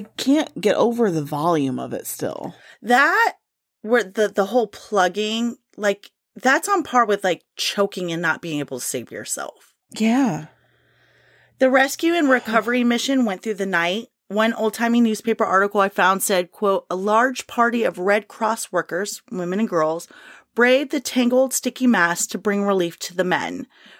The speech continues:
Speaker 2: Wearing short skirts and puttees, <laughs> they waded through the molasses and distributed hot coffee and donuts to the firemen, policemen, soldiers, and sailors." I put this in there because I don't want to be the only one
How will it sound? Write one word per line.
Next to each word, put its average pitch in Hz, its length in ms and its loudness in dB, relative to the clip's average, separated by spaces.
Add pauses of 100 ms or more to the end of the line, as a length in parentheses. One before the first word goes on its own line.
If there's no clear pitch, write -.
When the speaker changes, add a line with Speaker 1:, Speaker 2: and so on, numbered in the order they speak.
(160)
Speaker 2:
Wearing 208 280 2
short - 340 0
skirts - 600 0 (140)
and 175 240 -6
puttees, 208 540 0 (140)
<laughs> - 180 -14
they 226 100 4
waded 247 420 2
through 277 140 0
the 269 80 2
molasses 202 680 2
and 190 140 -4
distributed 247 960 0
hot - 320 -4
coffee 277 580 -4
and 240 160 2
donuts 196 520 0
to - 120 -16
the 180 80 -4
firemen, 214 540 2
policemen, 165 640 -4 (240)
soldiers, 170 600 2
and 165 200 -4
sailors." - 600 -6 (520)
I 233 60 0
put 339 240 -2
this 415 300 0
in 214 160 0
there 233 200 2
because 190 640 0 (400)
I 170 140 -4
don't 180 100 -2
want 196 120 -2
to 185 40 -2
be 190 120 -2
the 180 220 -2
only 170 220 -2
one 254 500 2